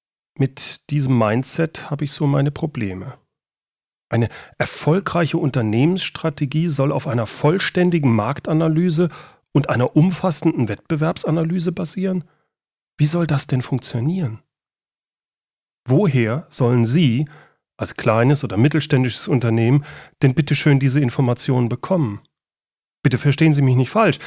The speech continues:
Natürlich ist es sinnvoll, sich mit dem Markt und auch den Wettbewerbern zu beschäftigen. Aber eine vollständige und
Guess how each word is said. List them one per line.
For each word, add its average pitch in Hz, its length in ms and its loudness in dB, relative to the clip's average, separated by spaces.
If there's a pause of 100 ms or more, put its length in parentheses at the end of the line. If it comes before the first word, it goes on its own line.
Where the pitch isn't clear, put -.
(240)
Natürlich 135 460 4
ist - 160 -4
es 95 180 -6
sinnvoll, 156 580 2 (180)
sich - 260 0
mit 127 160 4
dem 107 140 2
Markt 113 440 -2
und 120 120 -6
auch 104 140 -12
den 107 180 -8
Wettbewerbern 165 580 2
zu - 120 -14
beschäftigen. - 640 -8 (800)
Aber - 180 -6
eine 110 160 0
vollständige 127 840 -2
und 131 220 0